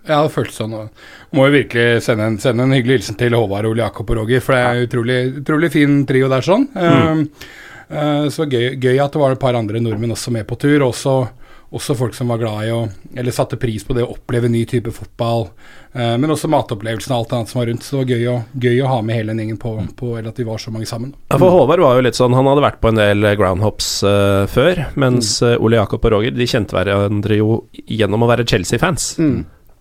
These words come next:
Speaker 2: Og, eh, som <laughs> Ole Jakob vel brakte på bane selv på bussen første dagen, er at "Det er vel ikke sånn du liker, Morten?" <laughs> Men, eh, jeg skal innrømme at jeg ble både overrasket og imponert over at, eh, de to gutta som først og fremst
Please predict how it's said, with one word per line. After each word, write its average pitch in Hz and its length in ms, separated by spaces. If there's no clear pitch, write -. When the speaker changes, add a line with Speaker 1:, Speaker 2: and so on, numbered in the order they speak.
Speaker 2:
Og, 123 300
eh, 117 800
som 123 400
<laughs> 120 580
Ole 127 140
Jakob 113 240
vel 113 240
brakte 113 300
på 117 120
bane 107 260
selv 127 420
på 123 140
bussen 110 280
første 110 220
dagen, 101 220
er 104 120
at - 240
"Det 98 100
er 104 60
vel 113 100
ikke 120 160
sånn 123 180
du 113 140
liker, 113 260
Morten?" 143 300
<laughs> - 120
Men, 151 800
eh, 170 380
jeg 170 80
skal 233 180
innrømme 151 160
at 156 80
jeg 170 140
ble 147 180
både 127 300
overrasket 113 460
og 247 80
imponert 123 320
over 110 160
at, - 180
eh, 113 260
de 107 200
to 113 160
gutta 101 240
som 104 160
først - 260
og 104 80
fremst - 520